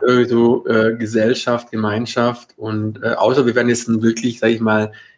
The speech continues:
Speaker 2: ein dedizierter, etablierter B-D-S-M-Podcast oder
Speaker 1: Ah,
Speaker 2: Fetisch-Podcast
Speaker 1: ja.
Speaker 2: vielleicht, würden sie dann, aber ich, sind eher so, ich,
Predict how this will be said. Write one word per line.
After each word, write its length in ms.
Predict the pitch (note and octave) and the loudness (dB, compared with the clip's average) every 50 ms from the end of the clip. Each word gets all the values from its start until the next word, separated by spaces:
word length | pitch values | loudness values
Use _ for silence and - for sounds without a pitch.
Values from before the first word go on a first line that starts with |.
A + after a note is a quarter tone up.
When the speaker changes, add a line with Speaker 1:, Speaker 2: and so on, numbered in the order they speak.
| _ | _
Speaker 2:
ein 100 | - A2 G#2 | -12 -4 -2
dedizierter, 1000 | A2 A2 A2 B2+ A#2+ - - - - B2 B2 B2 A#2+ - - A#2 A2 A2 A#2 - - | -2 0 0 -2 -6 -6 -10 -6 0 2 2 2 2 2 2 2 4 4 2 2 2
etablierter 500 | C3+ - - C3 B2+ - A#2+ A#2 A#2+ A2+ | 0 0 0 -4 -6 -6 -6 -4 -4 -4
B-D-S-M-Podcast 1400 | - - A#2 A#2 A#2+ A#2+ A#2+ A#2 - - G#2 B2+ D3+ - - C#3+ C#3 C#3+ - - - C3 B2 C3 C3 B2+ - - - | -4 -6 -4 -2 0 0 0 0 -4 -4 -4 -4 -6 -4 -4 -2 -4 -4 -6 -8 -4 -2 -2 -2 -2 -4 -6 -6 -4
oder 120 | A#2 A2+ | -2 -2
Speaker 1:
Ah, 60 | A2+ | -2
Speaker 2:
Fetisch-Podcast 1000 | A2+ A2+ - A#2+ C3 - - C#3 - - - - B2+ - - - A#2+ B2 B2 B2 - | -2 -2 -2 -4 -4 -4 -6 -12 -16 -10 -4 -4 -4 -4 -4 -6 -6 -6 -6 -6 -8
Speaker 1:
ja. 60 | _ | _
Speaker 2:
vielleicht, 380 | - A2+ G#2 A2 A#2+ A#2 - - _ - - - - _ _ _ _ _ _ _ _ _ _ _ _ _ _ _ _ | -4 -2 0 0 0 -2 -4 -10 _ -20 -20 -20 -20 _ _ _ _ _ _ _ _ _ _ _ _ _ _ _ _
würden 380 | - B2+ A#2+ B2 C3 C3 C#3 B2+ | -6 0 4 4 4 4 2 0
sie 80 | B2 | -2
dann, 160 | B2 B2 B2 B2 | -2 -2 0 0
aber 200 | A#2 A#2 A#2+ A#2+ | 0 0 -2 -2
ich, 260 | A2+ - - - _ _ _ - - - - - - - - - - - - - - | -4 -6 -12 -20 _ _ _ -18 -16 -16 -14 -14 -14 -14 -14 -12 -12 -12 -12 -14 -12
sind 300 | - - E3 E3+ E3 - | -2 0 0 0 0 0
eher 280 | C#3 D3 D#3 E3+ E3 | 0 2 2 2 2
so, 380 | D3 D#3 D#3 D3+ D3 - - - | 2 2 2 0 0 -2 -4 -6
ich, 240 | - - - - _ | -8 -10 -10 -14 _